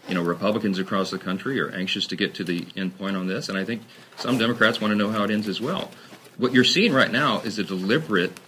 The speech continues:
constitutional process that was envisioned by the founders, the framers of the Constitution. This is how they envisioned this to go, not the way the Democrats did it, snap impeachments, sham impeachments, and all the rest. So I, I know that, um, I know that people are,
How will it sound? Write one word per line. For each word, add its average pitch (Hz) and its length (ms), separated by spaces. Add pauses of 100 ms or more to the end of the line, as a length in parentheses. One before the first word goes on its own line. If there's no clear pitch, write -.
(200)
constitutional 131 680
process - 640 (360)
that 107 200
was 113 320
envisioned 123 460
by 107 80
the 107 80
founders, - 460
the 101 80
framers 131 340
of 110 80
the 107 60
Constitution. 127 520
This - 220
is 170 140
how 147 180
they 139 160
envisioned 117 400
this 101 120
to 98 100
go, 92 260 (300)
not 147 240
the 165 100
way 127 220
the 117 100
Democrats 123 480
did - 140
it, - 80
snap 107 360
impeachments, 98 540
sham 101 260
impeachments, 90 520
and 85 80
all 82 60
the 82 60
rest. - 280
So 101 240 (420)
I, 107 200
I - 20
know 113 180
that, 117 240
um, 92 300
I 101 80
know 107 100
that 113 160
people 101 320
are, 82 200